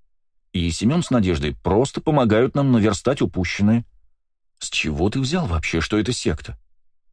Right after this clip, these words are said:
В сектах же каким-то богам поклоняются или ещё что-то подобное делают». «Забей», подмигнул я.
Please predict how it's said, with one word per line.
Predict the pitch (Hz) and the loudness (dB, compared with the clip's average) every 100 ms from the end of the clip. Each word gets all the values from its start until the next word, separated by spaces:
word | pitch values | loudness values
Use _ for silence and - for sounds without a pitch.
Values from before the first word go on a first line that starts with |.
| _ | _
В | - | -8
сектах | - 92 90 | -4 -2 0
же | 82 90 82 | 2 0 0
каким-то | - 87 98 90 87 | -2 0 0 0 0
богам | 73 90 104 113 | 0 2 2 2
поклоняются | 117 117 104 92 85 - 87 | 0 2 2 2 -2 -4 -2
или | 78 | -2
ещё | 78 78 - 120 | -2 -2 -4 -6
что-то | 120 143 - | -6 -4 -2
подобное | 139 120 104 95 | 2 2 2 2
делают». | 90 90 87 - - _ _ _ _ _ _ _ _ _ | 0 0 -2 -6 -18 _ _ _ _ _ _ _ _ _
«Забей», | 170 156 76 64 - - - _ - | 0 2 0 -4 -8 -16 -20 _ -2
подмигнул | 82 78 67 69 64 | 0 0 0 -2 -2
я. | 64 | -4